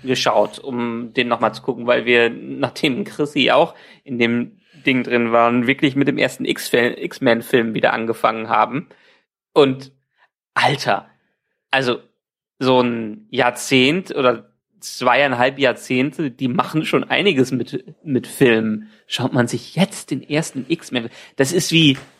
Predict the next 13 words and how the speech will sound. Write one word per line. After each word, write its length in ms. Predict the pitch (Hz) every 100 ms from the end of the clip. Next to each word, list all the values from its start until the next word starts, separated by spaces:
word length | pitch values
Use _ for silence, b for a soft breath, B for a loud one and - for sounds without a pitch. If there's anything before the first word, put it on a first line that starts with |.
| _
wie 100 | -
so 100 | 135
ein 200 | 127 123
Klassiker, 880 | - - 120 139 - 233 - 139 123
wie 80 | 123
so 120 | 127
ein 220 | 127 117
ganz 260 | - 135 170
andere 320 | 151 147 131
Filmart, 600 | 123 - 147 185 175 147 b b b _ - 117 117 135 - - -
die, 480 | 127 120 120 123 -
der 180 | 147 127 123 127 -
ganz 320 | 185 185 -